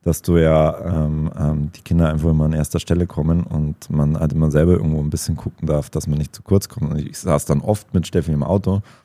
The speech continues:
und uns dann gefragt haben, wir, wir sind der Sta-, also wie, was ist jetzt der Status eigentlich bei dem und dem Projekt, was er mal da und da erzählt hat? Und dann merkst du, du weißt eigentlich gar nichts jetzt über die Person.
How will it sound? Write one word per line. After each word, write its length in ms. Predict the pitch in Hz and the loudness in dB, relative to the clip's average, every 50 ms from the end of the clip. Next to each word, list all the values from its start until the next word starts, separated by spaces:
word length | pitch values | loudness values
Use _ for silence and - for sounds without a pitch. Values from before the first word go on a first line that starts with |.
| _ _ | _ _
und 140 | - 92 85 | -2 0 2
uns 160 | 82 80 - | 2 0 0
dann 120 | - 80 73 | -2 -4 -4
gefragt 400 | 78 - - - 82 82 - - | -4 -4 0 0 0 0 0 0
haben, 280 | 85 82 80 80 - - _ _ _ _ _ | 0 2 2 0 -4 -6 _ _ _ _ _
wir, 280 | - - 82 82 - - | -2 0 0 0 0 -4
wir 160 | - 76 82 | -2 -2 -2
sind 200 | 76 80 85 - - - - _ _ _ _ | 0 0 -4 -4 -6 -12 -14 _ _ _ _
der 100 | 80 73 67 | 0 0 0
Sta-, 260 | - - 73 64 - 78 | 0 -2 -4 -4 -2 -6
also 220 | 80 69 71 78 | -4 -4 -2 -2
wie, 100 | 82 80 - | -2 -2 0
was 100 | 92 87 90 | -2 0 0
ist 40 | |
jetzt 200 | 120 117 - - | -2 -2 -2 -2
der 60 | 131 - | -4 -4
Status 460 | - - 98 98 107 - 117 101 - | 0 0 0 0 0 -2 -4 -6 -4
eigentlich 240 | - 104 92 87 - | -2 -2 -2 -2 -2
bei 140 | - 92 | -2 -2
dem 180 | 85 92 95 92 | 0 2 2 2
und 140 | 90 82 - | 2 0 2
dem 120 | 104 110 101 | 2 0 0
Projekt, 360 | - - 80 76 78 - - | 0 -2 -2 -2 -2 -4 -4
was 120 | 82 78 76 | -2 -2 0
er 60 | 78 | 0
mal 200 | 78 76 76 76 | 0 0 0 2
da 100 | 80 76 | 2 0
und 120 | 76 80 82 | 0 2 2
da 140 | 95 98 | 2 0
erzählt 300 | 80 69 - - 71 67 69 | 0 -2 -4 -8 -6 -6 -6
hat? 80 | 64 | -6
Und 440 | 69 71 - - - - - - - - | -6 -8 -10 -12 -12 -10 -10 -10 -12 -12
dann 140 | - 76 73 | -10 -6 -4
merkst 240 | 71 67 - - - | -4 -4 -4 -6 -10
du, 40 | 78 | -10
du 160 | - - 78 | -8 -4 -2
weißt 300 | 76 76 92 90 - - | 0 0 0 -2 -4 -10
eigentlich 220 | - 76 67 - - | -8 -8 -8 -6 -2
gar 160 | 73 71 90 | 0 0 2
nichts 220 | 85 73 - - | 2 0 -2 -8
jetzt 200 | - - - - | -16 -18 -20 -20
über 140 | _ _ - | _ _ -14
die 80 | - - | -14 -14
Person. 380 | - - 64 62 64 60 58 | -10 -10 -8 -6 -6 -6 -8